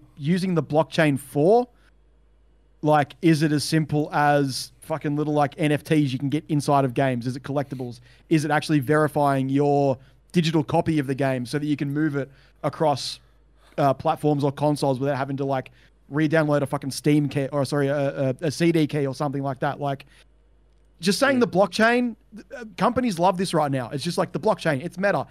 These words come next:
Speaker 1: it's A R, it's V R. What the fuck is your implementation?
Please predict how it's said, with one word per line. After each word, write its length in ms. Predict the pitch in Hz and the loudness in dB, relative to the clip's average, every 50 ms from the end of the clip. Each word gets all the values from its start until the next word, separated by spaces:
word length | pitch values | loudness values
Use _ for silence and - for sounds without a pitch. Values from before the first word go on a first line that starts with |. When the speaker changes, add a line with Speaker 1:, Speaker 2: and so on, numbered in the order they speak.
| - - - | -14 -18 -12
Speaker 1:
it's 160 | - 170 - | -8 -2 2
A 160 | 196 202 196 | 4 4 6
R, 180 | 180 165 147 127 | 6 4 4 2
it's 140 | 160 160 - | -2 -6 -6
V 160 | 160 196 196 | -4 -2 0
R. 200 | 175 143 131 117 - - _ _ _ _ _ _ - | 0 0 0 -2 -8 -16 _ _ _ _ _ _ -8
What 100 | 196 196 | -8 -6
the 80 | 214 | -4
fuck 220 | 175 226 226 - 226 | 0 0 0 0 0
is 80 | 202 | -2
your 80 | 175 190 | 0 0
implementation? 680 | 190 175 185 185 175 165 - 156 165 180 170 139 120 | 0 0 -2 -2 -2 0 0 0 0 0 -2 -4 -8